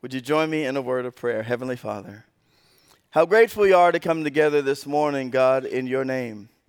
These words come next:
Lord, we have laughed together, we have sung together, we have given and received. Father, we have celebrated, many of us celebrated in the first service, and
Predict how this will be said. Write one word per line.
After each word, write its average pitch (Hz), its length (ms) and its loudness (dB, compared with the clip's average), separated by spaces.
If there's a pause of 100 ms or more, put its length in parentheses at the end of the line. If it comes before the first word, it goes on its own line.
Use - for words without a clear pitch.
(720)
Lord, 139 220 2
we 147 80 -2
have 135 160 0
laughed 147 420 2
together, 139 420 0
we 131 180 -6
have 120 180 -4
sung 123 320 -8
together, 110 420 -12 (760)
we 123 100 -8
have 113 100 -8
given 147 340 0
and 127 240 -4
received. 131 640 -12 (1040)
Father, 180 380 4
we 156 80 0
have 151 100 -2
celebrated, 147 720 2
many 160 240 -2
of 143 160 0
us 143 180 0
celebrated 143 560 -2
in 135 60 -8
the 143 80 -4
first 147 500 -6
service, 143 600 -4
and 117 260 -10